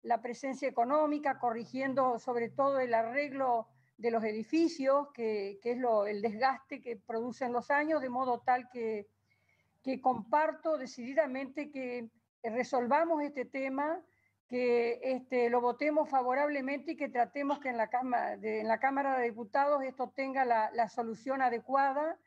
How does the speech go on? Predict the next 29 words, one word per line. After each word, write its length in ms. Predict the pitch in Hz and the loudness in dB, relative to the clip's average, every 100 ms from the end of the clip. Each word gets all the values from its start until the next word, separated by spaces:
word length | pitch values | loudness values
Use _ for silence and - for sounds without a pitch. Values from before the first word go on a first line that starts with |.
| _ _ _ _ | _ _ _ _
porque, 1000 | - 269 240 202 254 247 233 220 220 226 - _ - | 0 0 0 -4 -2 0 0 0 -2 -6 -12 _ -10
porque, 540 | - 254 - 262 262 - | -4 -4 -2 -2 -2 -2
este, 480 | 262 254 269 254 240 | -4 -2 -2 -2 0
la 180 | 247 247 | 2 2
vida 440 | 330 349 339 277 | 2 2 2 0
de 120 | 247 | -4
las 160 | 247 240 | -4 -4
sociedades 760 | 254 - 254 247 302 320 294 294 - | -4 -6 -2 2 2 2 -2 -10 -16
está 280 | 233 - 254 | -8 -2 0
muy 300 | 254 349 349 | 2 0 -2
ligada 680 | 302 262 285 294 294 285 - _ _ _ _ - | -4 0 2 2 0 -4 -8 _ _ _ _ -4
a 80 | |
la 140 | 240 240 | 0 0
vida 280 | 269 285 269 | 0 0 0
de 100 | 254 | 0
las 160 | 240 | 0
lecturas, 600 | 233 208 - 294 254 220 | -2 -10 -6 -2 0 0
más 280 | 247 294 294 | 0 -2 -2
allá 500 | 277 233 294 320 349 _ _ _ _ | -4 -2 0 0 -2 _ _ _ _
del 200 | 233 226 | -10 -6
crecimiento 720 | 262 254 262 254 294 294 294 | -6 -6 -4 0 0 0 0
de 80 | 277 | 0
la 80 | 240 | -2
informática, 920 | 233 - 220 247 285 311 320 311 302 | -4 -2 0 2 2 0 -2 -2 -2
de 80 | 277 | 0
la 120 | 247 | -2
comunicación 760 | 254 233 233 226 226 - 262 254 | -4 -4 -4 -4 -4 -2 -2 -2
y 80 | |
demás. 640 | 240 233 226 196 - - | 0 0 2 0 -4 -16